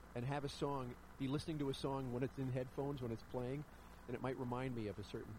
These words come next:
time or a, a place or an occasion, which music does for people. And I can relay that, and I can then, other people can pick up on that. And, you know, when you talk about, "Oh, man, I saw those guys. I saw the Police do that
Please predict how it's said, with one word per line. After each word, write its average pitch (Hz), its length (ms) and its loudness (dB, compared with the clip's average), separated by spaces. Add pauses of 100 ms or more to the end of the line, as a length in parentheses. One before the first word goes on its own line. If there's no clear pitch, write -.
(220)
time 123 280 -2
or 104 140 0
a, 104 140 -4
a 113 120 -2
place 120 280 0
or 117 60 -4
an 107 60 -2
occasion, 123 460 0 (360)
which 123 180 -2
music 135 320 2
does 135 240 2
for - 140 -8 (100)
people. - 240 -6 (640)
And 123 100 0
I 127 100 0
can 131 220 -2
relay 131 340 2 (100)
that, 95 200 -4 (120)
and 110 100 -2
I 110 80 0
can 120 160 -2 (260)
then, 120 180 0 (480)
other 139 220 0
people 135 240 -4
can 127 100 -2
pick 139 200 -2
up 127 180 0
on 95 160 -4
that. 90 200 -8 (400)
And, 160 100 0
you 175 60 2
know, 185 80 2
when 160 160 0
you 156 80 0
talk 165 320 -2
about, 120 260 -2 (380)
"Oh, 139 120 2 (240)
man, 135 180 2
I 131 100 0
saw 135 320 0
those 104 340 -4
guys. 107 260 -6
I 110 60 0 (100)
saw 127 140 0
the 127 80 -2 (120)
Police 117 300 -2
do 123 160 2
that 117 140 0